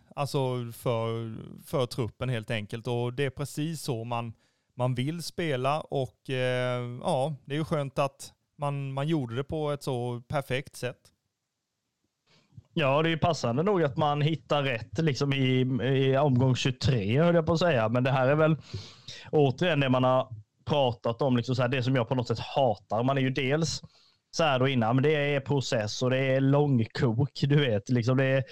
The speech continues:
Speaker 2: ska stå och puttra i flera timmar, den här grytan, liksom. Men när det väl... Sen är man, liksom, ändå den att man vill ju som support gärna ha det här, liksom, det är snabbt,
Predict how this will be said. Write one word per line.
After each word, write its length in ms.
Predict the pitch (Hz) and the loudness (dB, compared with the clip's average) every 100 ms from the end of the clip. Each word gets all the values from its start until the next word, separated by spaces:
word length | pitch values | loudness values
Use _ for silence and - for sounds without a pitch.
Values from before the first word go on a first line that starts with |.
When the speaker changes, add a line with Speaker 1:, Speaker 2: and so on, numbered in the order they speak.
| - - | -16 -16
Speaker 2:
ska 220 | - 156 | -4 -2
stå 140 | 135 | 0
och 100 | 147 | 0
puttra 540 | - 170 139 - 127 143 | 4 2 2 0 2 2
i 340 | 175 170 165 | 2 2 0
flera 280 | 147 160 127 | 0 0 0
timmar, 500 | 123 175 139 110 110 | 2 2 4 2 2
den 120 | 165 | 2
här 80 | 180 | 2
grytan, 520 | 135 151 131 - 107 | 2 2 0 -2 -4
liksom. 240 | 104 - 120 | -4 -4 -2
Men 120 | 139 | 0
när 120 | 135 | 0
det 60 | 139 | 2
väl... 280 | 135 139 147 _ - _ - - - _ _ - | 2 0 -4 _ -20 _ -20 -20 -20 _ _ -6
Sen 260 | 165 180 214 | -2 2 2
är 120 | 180 | 4
man, 180 | 160 214 | 4 2
liksom, 240 | 202 196 | 2 2
ändå 140 | 180 | 2
den 180 | 175 160 | 2 2
att 120 | 139 | 2
man 180 | 160 156 | 2 2
vill 220 | 156 127 | 2 2
ju 100 | 139 | 2
som 200 | - 196 | 0 -2
support 420 | 147 165 175 139 156 | -2 0 2 2 4
gärna 240 | 156 147 | 2 4
ha 260 | 135 120 127 | 2 2 2
det 80 | |
här, 160 | 180 160 | 2 2
liksom, 440 | 120 123 120 117 - _ _ _ _ _ _ _ _ - | 0 0 0 -2 -6 _ _ _ _ _ _ _ _ -2
det 140 | 151 | -2
är 60 | 147 | 0
snabbt, 600 | - 135 - - - | -2 -2 -2 -6 -6